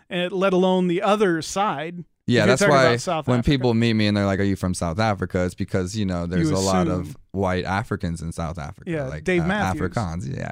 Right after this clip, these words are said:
Speaker 1: Yeah. <laughs>
Speaker 2: So, but they're completely different, you know, like, every, South Africa, I came out of Congo in oh one in, uh, Christmas, December twenty-fourth. And I landed in Johannesburg, and I was in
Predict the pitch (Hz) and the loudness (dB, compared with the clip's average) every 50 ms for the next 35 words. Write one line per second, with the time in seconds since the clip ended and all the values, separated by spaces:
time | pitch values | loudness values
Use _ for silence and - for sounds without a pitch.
0 | - - - 240 214 214 233 - 202 - 131 127 127 127 120 117 113 107 104 - | -12 -10 -6 -4 -2 -2 0 0 0 2 4 4 4 4 4 4 4 2 0 -2
1 | - - - _ _ _ _ _ _ _ _ _ _ - 135 131 - 143 147 147 | -8 -16 -20 _ _ _ _ _ _ _ _ _ _ -2 0 2 2 2 2 2
2 | 165 151 143 147 147 139 127 123 117 104 110 123 139 - - 101 82 65 85 104 | 2 2 2 2 2 2 2 2 2 2 2 0 0 0 -2 -4 -2 -2 0 0
3 | 104 104 104 107 104 98 87 - - 107 107 113 107 110 107 92 - - 123 123 | 2 2 2 2 0 0 -2 -4 -2 0 0 0 0 -2 -2 -2 0 0 0 0
4 | 127 127 123 127 127 131 131 - 120 107 87 - - - 104 113 - - 127 123 | 2 2 0 0 0 -2 -2 0 0 0 0 -2 -2 -2 -2 0 0 0 2 2
5 | 117 104 98 - - - 110 107 104 110 107 101 95 92 92 90 92 90 90 90 | 2 0 0 -2 -4 -2 0 0 2 2 2 2 2 2 2 0 0 0 0 0
6 | 90 95 95 87 82 82 87 92 110 - _ _ - 90 90 85 - - _ - | 0 0 0 -2 -2 -4 -4 -6 -6 -8 _ _ -6 -4 -4 -4 -6 -8 _ -8
7 | 73 85 80 78 73 - - 104 104 - - 78 73 - - - - _ _ _ | -6 -4 -4 -4 -6 -4 -4 -4 -4 -4 -6 -8 -8 -8 -12 -16 -20 _ _ _
8 | _ _ _ _ _ - - - 98 95 87 87 - - 92 80 - - - - | _ _ _ _ _ -16 -8 -6 -4 -4 -2 -4 -4 -4 -6 -6 -6 -8 -10 -10
9 | - - - - - _ _ _ _ _ _ _ _ _ _ _ - 92 95 98 | -10 -12 -14 -16 -20 _ _ _ _ _ _ _ _ _ _ _ -4 -2 0 0
10 | 95 90 98 98 98 95 95 87 95 92 92 95 87 87 95 95 90 90 87 90 | 0 0 0 0 0 0 0 0 0 0 0 0 0 0 0 0 0 0 0 -2
11 | 87 - - 69 69 67 69 69 82 85 85 82 78 78 82 - 82 80 78 | -4 -6 -6 -6 -4 -4 -4 -4 -6 -6 -4 -4 -6 -6 -8 -8 -10 -10 -12